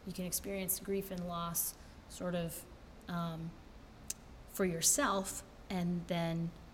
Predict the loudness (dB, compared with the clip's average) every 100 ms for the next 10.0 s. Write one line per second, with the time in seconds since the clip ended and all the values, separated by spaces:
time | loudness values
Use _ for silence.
0 | 2 6 6 6 4 2 4 4 4 2
1 | 2 2 0 0 0 -4 -2 0 0 -2
2 | -4 -2 2 2 4 4 2 2 -2 0
3 | -2 -4 -10 -14 -6 -4 -2 -2 -2 0
4 | 2 0 -2 -12 -14 0 8 10 10 8
5 | 6 6 6 4 2 2 0 0 2 2
6 | 2 -2 -2 -2 -2 -2 -2 -2 2 6
7 | 6 4 -2 -6 -6 -6 -10 -14 -14 -14
8 | -12 -2 2 2 2 0 -2 -2 0 0
9 | 2 0 -2 0 2 2 2 2 0 -2